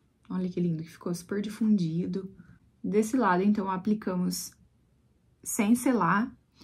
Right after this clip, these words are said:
Ele esfuma muito bem, ele difunde muito bem na pele, sabe? Se você curte um efeito bem natural,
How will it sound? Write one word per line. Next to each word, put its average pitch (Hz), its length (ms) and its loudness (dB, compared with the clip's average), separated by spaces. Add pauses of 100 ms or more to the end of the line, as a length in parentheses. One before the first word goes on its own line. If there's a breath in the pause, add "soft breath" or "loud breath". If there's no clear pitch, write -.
(240 soft breath)
Ele 190 160 -2
esfuma 247 460 4
muito 247 280 4
bem, 185 440 0
ele 208 180 2
difunde 262 680 2
muito 247 240 4
bem 220 180 0
na 233 140 0
pele, 185 360 2
sabe? 180 360 -2
Se - 80 -10
você 202 240 -6
curte 220 260 -2
um 233 80 2
efeito 214 320 0
bem 196 340 0
natural, 247 680 2